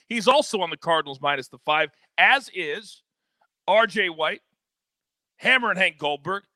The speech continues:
and the maestro Larry Hartstein from the Sportsline app. Everybody is hammering, no pun intended, the Cardinals, uh, today. Also, uh, the Raiders over forty-eight, Mike likes, uh, and then his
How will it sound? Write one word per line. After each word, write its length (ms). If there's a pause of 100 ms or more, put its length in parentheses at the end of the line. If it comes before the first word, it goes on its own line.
(280)
and 120
the 80
maestro 500
Larry 260
Hartstein 640 (200)
from 140
the 60
Sportsline 580
app. 220 (240)
Everybody 760 (340)
is 160
hammering, 420 (160)
no 160
pun 220
intended, 480 (220)
the 80
Cardinals, 520 (200)
uh, 240
today. 360 (460)
Also, 520 (160)
uh, 360 (160)
the 100
Raiders 580 (220)
over 520 (260)
forty-eight, 640
Mike 280
likes, 340 (280)
uh, 300
and 240
then 220
his 240